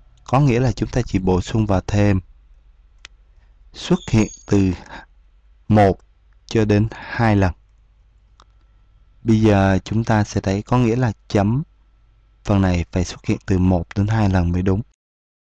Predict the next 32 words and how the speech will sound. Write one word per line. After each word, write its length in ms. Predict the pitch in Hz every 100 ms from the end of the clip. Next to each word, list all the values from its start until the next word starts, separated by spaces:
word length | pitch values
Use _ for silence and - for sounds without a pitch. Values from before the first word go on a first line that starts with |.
| _ _ -
Vậy 160 | - -
chúng 180 | - 107
ta 140 | 110
nhấn 320 | 101 101 104 117
Make 240 | 127 156
Expansion 640 | - 107 - 101 98 98 90 - _ _ _ _ _
và 180 | 90 90
chúng 200 | - 98
ta 140 | 101 95
đã 80 | 98
đánh 240 | 98 101
dấu 260 | 113 104 127
được 360 | 117 104 107 _ _ _ _ -
địa 180 | 95 98
chỉ 300 | - 95 82 - _ _ _ _ -
email 420 | 104 104 104 101 98 -
có 320 | 101 95 101 -
tên 180 | 104 98
miền 160 | 90
cấp 160 | - 98
hai. 300 | - 95 87 -
Bây 120 | 104
giờ 40 | 104
tôi 320 | - 107 104
sẽ 180 | 107 110
bôi 300 | 110 104 98
chữ 140 | 92 101
c-, 180 | - - - - - -
chấm 160 | - 101
com 320 | - 98 95
đi 140 | 98 - _ _ _ - _ _ -
và 280 | 90 85